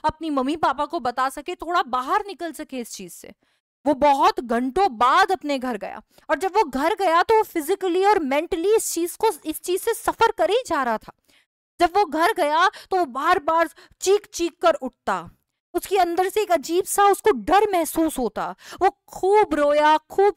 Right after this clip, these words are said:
चीखा, खूब चिल्लाया। In fact, उसने उस दिन खाना भी नहीं खाया था। अब तो ऐसा होता कि अगर थोड़ा सा भी उसके ऊपर एक्सर्शन पड़ता ना, थोड़ा सा भी प्रेशर होता तो उसका पेट खराब हो जाता था,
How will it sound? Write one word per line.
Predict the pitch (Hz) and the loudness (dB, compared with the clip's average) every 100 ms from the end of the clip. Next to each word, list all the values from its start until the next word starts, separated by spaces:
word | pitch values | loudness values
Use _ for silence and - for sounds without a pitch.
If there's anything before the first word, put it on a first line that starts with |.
| - | -2
चीखा, | 320 302 311 302 | -6 -2 -2 -2
खूब | - 370 - | 0 0 0
चिल्लाया। | 302 240 202 196 196 - - - | -4 -6 -6 -6 -10 -12 -8 -2
In | 339 | -2
fact, | - 370 349 349 - | 0 2 4 2 0
उसने | 349 403 | -4 -2
उस | 440 311 | -4 -2
दिन | 453 - | -4 -6
खाना | - 294 359 | -8 -4 0
भी | 466 480 | 0 -2
नहीं | 480 | -4
खाया | 349 359 349 | -4 0 0
था। | 330 240 - _ _ _ _ _ _ - | -2 -10 -14 _ _ _ _ _ _ -4
अब | 381 - | -2 2
तो | 415 | 2
ऐसा | 349 453 | 4 4
होता | 440 370 392 | 2 2 0
कि | 466 | 0
अगर | 440 | -4
थोड़ा | 466 _ 262 330 381 | -6 _ -4 0 0
सा | 466 494 | 2 2
भी | 440 | 2
उसके | 415 - | 0 0
ऊपर | 415 - | -2 0
एक्सर्शन | 415 262 277 277 392 381 | -2 -2 -2 -2 -4 -6
पड़ता | 285 254 311 | -6 -4 -6
ना, | 453 | -6
थोड़ा | - 370 381 440 | -4 -2 0 0
सा | 466 | 0
भी | 427 | 0
प्रेशर | - - - 302 | -2 -4 -4 -8
होता | 269 320 | -4 -2
तो | 392 | -2
उसका | - 392 | -4 -6
पेट | - 311 349 | -4 -6 -6
खराब | - 269 262 | -8 -6 -4
हो | 240 | -4
जाता | 190 - 131 | -8 -8 -14
था, | - | -16